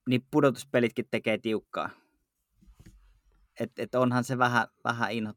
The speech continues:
inhottava <laughs> juttu. Olisi hyvä, hyvä, että Henkka olisi tässä kuulolla. Henkalla olisi varmaan paljonkin sanottavaa, mutta tota, ää, tää on liikaa näiden nuorien, nuorten pelaajien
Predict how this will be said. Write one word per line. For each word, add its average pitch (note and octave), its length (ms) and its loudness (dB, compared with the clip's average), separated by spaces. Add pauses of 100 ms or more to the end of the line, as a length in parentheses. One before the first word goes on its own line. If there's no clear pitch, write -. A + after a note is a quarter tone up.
(160)
inhottava A#2 600 -4
<laughs> - 40 -2
juttu. - 460 0 (440)
Olisi E3 220 6
hyvä, G3 260 8
hyvä, G#3 200 8
että F3 160 2
Henkka F3 380 4
olisi C#3+ 140 0
tässä - 220 -8
kuulolla. D3 380 6
Henkalla C#3 240 2
olisi B2+ 140 0
varmaan C#3 280 4
paljonkin C3+ 340 4
sanottavaa, B2 580 -2
mutta A2+ 260 -8
tota, B2 300 -4 (1000)
ää, E3 260 6
tää G3 180 10
on D#3 100 8
liikaa F#3 340 8
näiden E3+ 300 6
nuorien, D3+ 460 4
nuorten D3 420 2
pelaajien B2 540 2